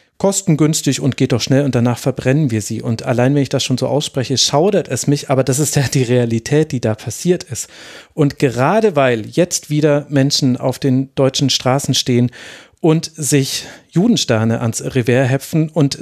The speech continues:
das vergleichen wollen, in völliger Missachtung jeglicher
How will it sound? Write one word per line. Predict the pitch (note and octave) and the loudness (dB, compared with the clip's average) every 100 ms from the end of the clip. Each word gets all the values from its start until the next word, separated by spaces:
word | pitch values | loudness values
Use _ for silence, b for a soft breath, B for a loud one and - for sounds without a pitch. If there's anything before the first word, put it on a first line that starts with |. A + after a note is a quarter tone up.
| C#3 | -2
das | C3 - - | -2 -2 -6
vergleichen | - B2+ B2+ D3+ F#3+ D3 A#2 | -2 0 0 0 0 0 2
wollen, | A2+ B2+ E3+ B B _ _ _ _ - | 2 2 0 B B _ _ _ _ -2
in | D#3+ | 0
völliger | C#3 - F3 A3 E3+ D#3 | 0 0 2 2 2 2
Missachtung | D#3 D#3 - D3 - C#3+ B2+ C3+ B B B B | 2 2 0 -2 0 0 2 0 B B B B
jeglicher | C3+ B2 F3 F#3+ D#3 D#3 D3+ C#3+ C#3+ C#3 | -4 2 2 2 -2 0 2 2 0 -4